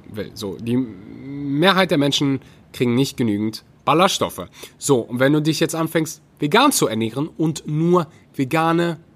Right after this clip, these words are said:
nur pflanzliche Lebensmittel haben Ballaststoffe, dann ist es keine größere Überraschung, dass Menschen anfangen,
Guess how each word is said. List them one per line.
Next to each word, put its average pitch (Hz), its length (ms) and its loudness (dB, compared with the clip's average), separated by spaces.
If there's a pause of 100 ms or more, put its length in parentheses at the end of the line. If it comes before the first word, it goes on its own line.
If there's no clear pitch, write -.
(140)
nur 147 220 2
pflanzliche 175 580 0
Lebensmittel 107 560 -4
haben 151 240 6
Ballaststoffe, 95 640 -2 (800)
dann 156 560 4 (2000)
ist - 180 -6
es 139 100 -4
keine 160 220 0
größere 160 240 2
Überraschung, 170 460 2 (380)
dass 135 180 -4
Menschen 127 500 0
anfangen, 139 480 -4